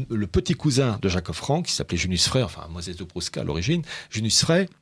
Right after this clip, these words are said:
qui va jouer un très grand rôle avec la mise en place des frères asiatiques. Et c'est son successeur, euh, Charles de Hesse-Cassel, qui était l'arrière-arrière-grand-père de Nicolas deux en ligne directe, qui va prendre la suite. Et donc le monde de l'aristocratie allemande était très lié au monde du franquisme.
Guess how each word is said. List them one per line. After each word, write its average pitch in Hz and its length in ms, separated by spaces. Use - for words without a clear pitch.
qui - 160
va 135 160
jouer 135 160
un 117 40
très - 160
grand 113 140
rôle 160 340
avec 107 220
la 101 80
mise 110 160
en 113 80
place 151 260
des 101 100
frères 120 280
asiatiques. 107 560
Et 135 140
c'est - 180
son 151 180
successeur, 165 680
euh, 95 40
Charles 127 240
de 107 60
Hesse-Cassel, 135 720
qui - 100
était 123 200
l'arrière-arrière-grand-père 123 1120
de 98 100
Nicolas 98 340
deux 127 200
en 107 100
ligne 95 160
directe, 92 420
qui - 100
va 110 80
prendre 139 240
la 127 80
suite. - 380
Et 131 140
donc 135 240
le 120 80
monde 143 380
de 107 120
l'aristocratie 123 880
allemande 127 500
était 117 200
très - 180
lié 123 380
au 92 140
monde 98 300
du 85 120
franquisme. 151 760